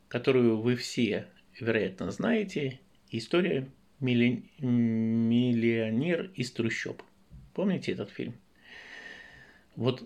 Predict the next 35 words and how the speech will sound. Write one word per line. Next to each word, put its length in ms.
в 160
данном 320
случае 540
стратегия 600
будет 300
рассматриваться 1040
сзаду 520
наперёд. 460
То 80
есть 120
мы 140
как 200
бы, 200
мы 100
уже 180
знаем, 400
э, 100
э, 480
помните, 340
да, 320
к 60
чему 260
всё 180
шло? 320
А, 140
всё 160
шло 160
к 80
этому. 320
Вот 180
мы 80
зна-, 160
мы 160
берём 400
это, 440